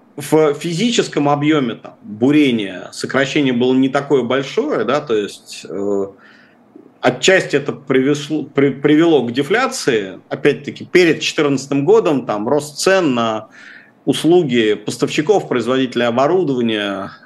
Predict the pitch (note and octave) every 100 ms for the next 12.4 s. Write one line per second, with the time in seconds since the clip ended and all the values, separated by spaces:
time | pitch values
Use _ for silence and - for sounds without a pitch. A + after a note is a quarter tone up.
0 | _ F#2+ G2 - E3 D3+ C3+ A#2 B2+ A#2+
1 | A#2+ G#2+ A#2+ B2+ C3+ D3 C4 G3 D3 A2+
2 | - _ _ _ _ C3 - D3+ F3 -
3 | D3 D3 F3 - - - C3 C#3 - C3
4 | A2 F#2+ F#2 F2 - A#2 - A2 A#2+ B2+
5 | B2+ D3+ B2+ G#2+ F#2 G2 - - B3 D4
6 | E3 - - - _ _ - A#2 A2 -
7 | - - - A2+ F#2 F2 - - - -
8 | _ B2+ C#3 C#3+ C3+ A#2+ B2+ D3+ C4 A#3
9 | E3 - A#3+ - F3+ F3+ F#3 E3 D3 C3+
10 | C3 D#3+ F#3 D#3+ - C3 A#2+ C#3+ E3 -
11 | - A#2+ G#2+ B2 D3 C3+ - F#2 G#2+ B2+
12 | B2+ G2 E2 D#2+